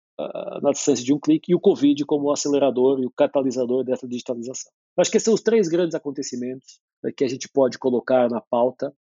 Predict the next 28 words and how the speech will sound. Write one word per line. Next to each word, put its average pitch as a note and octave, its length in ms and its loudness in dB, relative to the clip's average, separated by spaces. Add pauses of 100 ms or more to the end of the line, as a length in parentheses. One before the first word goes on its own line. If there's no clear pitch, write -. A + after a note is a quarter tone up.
(200)
Eh, C3+ 200 0
"Ah, G3 300 2
mas D#3+ 260 -6
a E3+ 60 -6
Segunda D#3+ 480 -8
Guerra D3 300 -8
Mundial." C3+ 680 -4
Sim, D3+ 220 -4
mas C3 180 -4
o D3+ 60 -8
covid D3 340 -2
tem D#3 120 -2
um D3 60 -4
impacto D3 420 -2
muito F3 300 -6
maior. D3+ 480 0 (280)
Felizmente, D3+ 680 2
ainda D3+ 380 4
não, E3 240 2
e C#3+ 80 0
ach-, D3+ 160 -2
e D#3 60 -2
achamos D3+ 280 -4
que - 100 -6
não E3 160 -4
vai D#3 160 0
chegar C#3+ 260 -4
lá B2+ 260 -2